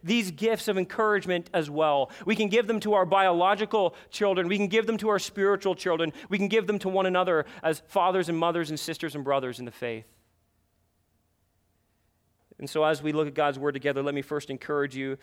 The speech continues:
that as we strive to encourage one another, let's do this. Let's give the gift first of a gospel surrendered life.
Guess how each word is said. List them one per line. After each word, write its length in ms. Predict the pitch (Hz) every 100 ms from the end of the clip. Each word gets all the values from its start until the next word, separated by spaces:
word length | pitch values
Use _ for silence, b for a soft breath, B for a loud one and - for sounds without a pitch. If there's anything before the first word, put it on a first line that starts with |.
| B B B B
that 100 | 131
as 80 | 139
we 80 | 165
strive 320 | - 151 151
to 100 | 151
encourage 440 | 143 - 147 143
one 120 | 143
another, 220 | 135 135 143
let's 180 | 156
do 140 | - 143
this. 200 | 127 -
Let's 180 | 156 -
give 220 | 180 151
the 60 |
gift 380 | 143 131 143 -
first 420 | - 156 139 -
of 140 | - 131
a 80 | 131
gospel 480 | 143 139 - 143
surrendered 720 | 123 - 139 120 123 120 123
life. 340 | 110 113 110